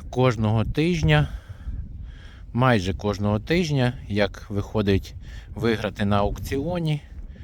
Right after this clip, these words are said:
Має бути такий автомобіль ще, тому кого цікавить, робіть попередні замовлення, пишіть на Viber. І відразу, коли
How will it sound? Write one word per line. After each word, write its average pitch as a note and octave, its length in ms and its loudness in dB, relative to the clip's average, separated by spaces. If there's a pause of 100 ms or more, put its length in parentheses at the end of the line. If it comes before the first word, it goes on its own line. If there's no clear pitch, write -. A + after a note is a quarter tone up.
(800)
Має A#2 420 4
бути A2+ 340 -4
такий G#2 360 0
автомобіль G#2 680 0 (380)
ще, D#3+ 500 2 (840)
тому G#2+ 260 0
кого A2+ 360 2
цікавить, D3 680 2 (460)
робіть G#2 540 -2
попередні A2 760 0 (600)
замовлення, A#2+ 960 4 (100)
пишіть - 580 -2 (220)
на G#2+ 240 4
Viber. F2+ 480 4 (600)
І B2+ 140 -2
відразу, G2+ 540 4
коли F#2+ 360 0